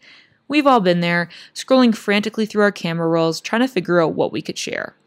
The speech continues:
Well, I've created a system that prevents this panic and that prepares me for weeks of high-value Instagram content.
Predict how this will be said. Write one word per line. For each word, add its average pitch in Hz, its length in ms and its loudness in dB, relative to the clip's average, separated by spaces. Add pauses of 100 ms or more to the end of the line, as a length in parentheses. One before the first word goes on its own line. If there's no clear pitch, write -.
(340)
Well, 202 120 2
I've 262 180 4
created 349 320 -2
a 339 60 0
system 180 460 -2
that 160 140 -4
prevents 220 380 -2
this 269 180 -2
panic 170 600 -6
and 269 180 -2
that 269 120 -4
prepares 175 420 -2
me 175 100 -2
for 165 180 -4
weeks 208 340 -2
of - 120 -8
high-value 190 540 0
Instagram 190 520 -6
content. - 600 -10